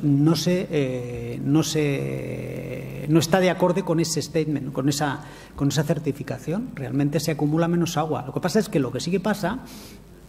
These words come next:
y es que a lo mejor en la primera,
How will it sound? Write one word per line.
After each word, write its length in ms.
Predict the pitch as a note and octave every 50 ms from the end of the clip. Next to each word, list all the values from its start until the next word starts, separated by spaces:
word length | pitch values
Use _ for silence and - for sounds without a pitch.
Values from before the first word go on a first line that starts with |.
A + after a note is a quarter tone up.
| - - - - - - - - - - - - - - - -
y 240 | - C#3 B2 B2 B2+ -
es 200 | F3 F#3+ F3+ -
que 100 | - F3
a 60 | C3
lo 80 | B2 A#2+
mejor 380 | A#2 A2+ - - F#3+ F#3+ D#3+ -
en 100 | D3+ B2
la 80 | A2+ A2+
primera, 720 | - A#2 A#2 A#2 C3+ D3 E3 F3 F3 F3 E3+ F3 - -